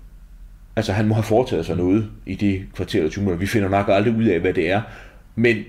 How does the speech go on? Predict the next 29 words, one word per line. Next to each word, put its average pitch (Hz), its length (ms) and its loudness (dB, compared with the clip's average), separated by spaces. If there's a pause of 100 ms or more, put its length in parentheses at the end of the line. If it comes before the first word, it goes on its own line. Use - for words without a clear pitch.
men, 117 200 2
øh, - 800 -10
den 135 140 4
der 127 100 6
effekt, 156 440 2
der 120 40 0
har 110 100 0
været 117 260 4
i 117 40 2
retning 107 440 2
af, 110 200 2
at 101 80 -2
selvmordet 120 480 2
var 92 100 2
spontant, 101 540 -2
der 101 140 2
blev 107 140 2
banket 113 360 2
på 107 60 -2
døren, 104 360 2
Christer 104 320 -2
A 107 180 0 (280)
bliver 98 160 2
bange, 113 400 2 (260)
skyder 113 260 0
sig 90 100 -6
selv - 240 -2
på 85 60 -10
stedet. - 360 -4